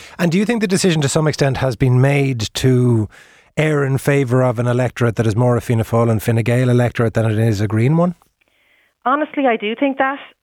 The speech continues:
Speaker 2: I do think that there is a very real and genuine conversation to be had about how we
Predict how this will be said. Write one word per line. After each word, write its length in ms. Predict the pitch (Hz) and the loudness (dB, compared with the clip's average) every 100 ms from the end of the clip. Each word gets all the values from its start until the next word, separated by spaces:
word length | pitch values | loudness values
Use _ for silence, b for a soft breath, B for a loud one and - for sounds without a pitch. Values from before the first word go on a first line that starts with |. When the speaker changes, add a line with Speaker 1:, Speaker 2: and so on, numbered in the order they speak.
| - | -8
Speaker 2:
I 80 | |
do 240 | 220 247 285 | -6 -4 -4
think 200 | 285 262 | -4 -6
that 100 | 254 | -4
there 160 | 220 202 | -2 -2
is 80 | |
a 140 | 190 175 | -2 -4
very 380 | 165 202 214 220 | -2 -4 -4 -6
real 480 | 196 196 190 190 180 | -6 -4 0 0 0
and 160 | - 180 | -4 -8
genuine 600 | 180 175 175 175 170 170 - | -4 -4 -4 -6 -6 -8 -10
conversation 560 | 175 156 - 170 165 185 | -10 -8 -6 -6 -6 -16
to 60 | |
be 100 | - | -12
had 220 | 156 160 | -8 -6
about 220 | 160 156 151 | -4 -4 -4
how 160 | 170 | -6
we 340 | 160 165 180 | -6 -6 -8